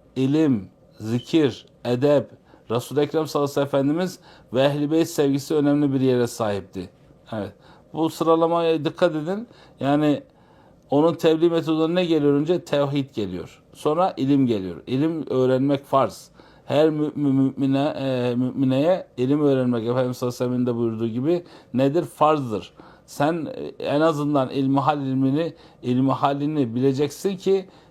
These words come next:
yani karşıda müracaat ettiğin insan seni harama mı yönlendiriyor, helala mı yönlendiriyor veya kendine mi rağm ediyor, kendime, kendine mi bend ediyor?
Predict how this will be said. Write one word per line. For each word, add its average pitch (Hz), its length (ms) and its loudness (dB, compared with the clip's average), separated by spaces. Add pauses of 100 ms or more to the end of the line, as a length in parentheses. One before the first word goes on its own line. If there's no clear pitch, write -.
yani 139 280 2
karşıda 143 480 0
müracaat 143 560 2
ettiğin 143 320 0
insan 135 340 2
seni 131 260 -2
harama 127 360 0
mı 131 300 0
yönlendiriyor, 131 840 2 (300)
helala 120 400 2
mı 131 100 0
yönlendiriyor 131 760 2 (320)
veya 139 260 4
kendine 143 480 2
mi 120 440 2
rağm 139 280 6
ediyor, 135 280 2
kendime, 139 560 2 (100)
kendine 135 380 0
mi 135 140 2
bend 127 200 2
ediyor? 143 340 0